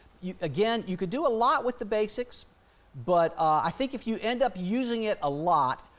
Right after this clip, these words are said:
you're probably gonna want one of the subscription options. And, um, what I,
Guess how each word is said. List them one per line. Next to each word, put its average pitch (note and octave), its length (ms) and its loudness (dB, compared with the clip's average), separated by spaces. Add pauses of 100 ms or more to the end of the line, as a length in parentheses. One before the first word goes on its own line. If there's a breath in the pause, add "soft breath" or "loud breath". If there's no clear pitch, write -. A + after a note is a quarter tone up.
(140 soft breath)
you're D#3+ 160 -2
probably G3+ 720 0
gonna F3 180 -2
want E3 360 -2
one D3+ 140 -2
of D#3 80 -2
the D3 80 -4
subscription - 560 -8
options. D3 560 -2 (520 soft breath)
And, E3+ 420 0
um, D3 460 2
what F#3+ 280 -2
I, D#3+ 100 -6